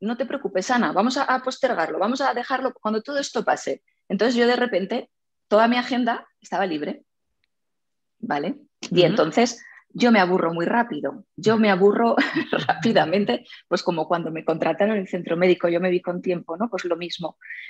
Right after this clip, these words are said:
Speaker 1: Y entonces dije, "¿y qué hago ahora con este tiempo que la vida me lo está dando?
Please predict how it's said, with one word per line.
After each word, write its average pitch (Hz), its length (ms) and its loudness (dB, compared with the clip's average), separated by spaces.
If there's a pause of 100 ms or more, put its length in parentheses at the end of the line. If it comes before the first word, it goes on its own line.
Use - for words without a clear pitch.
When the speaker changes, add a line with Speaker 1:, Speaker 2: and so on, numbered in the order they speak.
(140)
Speaker 1:
Y 185 140 6
entonces 185 440 4
dije, 180 400 2 (100)
"¿y - 120 -2
qué 208 100 4
hago 220 120 4
ahora 190 260 0
con 160 120 -4
este 156 240 -8
tiempo 247 340 -2
que 180 120 -6
la 180 100 -4
vida 170 220 -2
me 165 140 -6
lo 160 80 -4
está 156 220 -2
dando? 156 360 -4